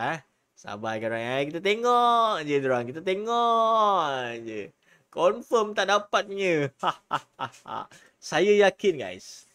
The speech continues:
Kali ni seratus peratus. Lampaknya Rui Gaming tertangkap dah. <laughs> Jom kita tengok, guys, siapa yang pergi mencari ni. Ui, gempa hebat. Alamak. Alamak, gempa hebat naik tinggi, guys.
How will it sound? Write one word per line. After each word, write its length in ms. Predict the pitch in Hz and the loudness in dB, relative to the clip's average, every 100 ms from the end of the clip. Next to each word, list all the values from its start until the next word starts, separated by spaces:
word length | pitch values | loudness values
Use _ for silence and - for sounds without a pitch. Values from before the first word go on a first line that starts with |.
| _ _ | _ _
Kali 320 | - 151 196 214 | 0 0 0 -2
ni 160 | 214 | -4
seratus 560 | - 196 214 214 226 - | 0 4 4 2 -2 2
peratus. 480 | 240 233 254 180 139 | 4 4 4 2 4
Lampaknya 1040 | 151 175 190 190 - 180 185 196 190 180 | 6 8 8 6 4 2 2 2 4 4
Rui 160 | 202 185 | 4 4
Gaming 640 | 170 196 208 220 196 175 | 4 6 6 2 0 0
tertangkap 960 | - 185 - 180 175 175 - 175 120 127 | -2 -2 4 6 6 2 2 2 2 2
dah. 640 | 127 123 143 156 156 143 - - - _ 143 | 4 6 6 6 6 4 0 -4 -4 _ -8
<laughs> 540 | - - 247 277 - | -8 -12 -12 -12 -12
Jom 160 | - 349 | -6 -2
kita 160 | 359 359 | 0 2
tengok, 320 | 381 247 196 | 2 2 0
guys, 240 | 254 - | 0 2
siapa 240 | 202 - 220 | -2 0 0
yang 320 | 214 214 208 | 0 -2 -6
pergi 160 | 214 | -4
mencari 360 | 208 202 214 214 | -4 0 2 2
ni. 80 | 208 | 2
Ui, 320 | 165 214 208 | 4 4 4
gempa 320 | 143 208 254 233 | 2 2 4 6
hebat. 400 | 269 311 294 - _ _ _ _ | 6 6 4 4 _ _ _ _
Alamak. 640 | - 139 190 226 294 254 - _ _ _ _ _ | -4 2 4 6 4 4 -2 _ _ _ _ _
Alamak, 720 | - 151 196 208 269 285 226 202 | 0 4 4 6 6 4 4 -2
gempa 200 | 220 254 | 4 8
hebat 320 | 254 233 254 | 8 8 4
naik 240 | 247 254 269 | 2 -2 0
tinggi, 480 | 277 277 269 285 | -2 0 0 4
guys. 480 | 294 294 202 - - | 6 8 6 2 -8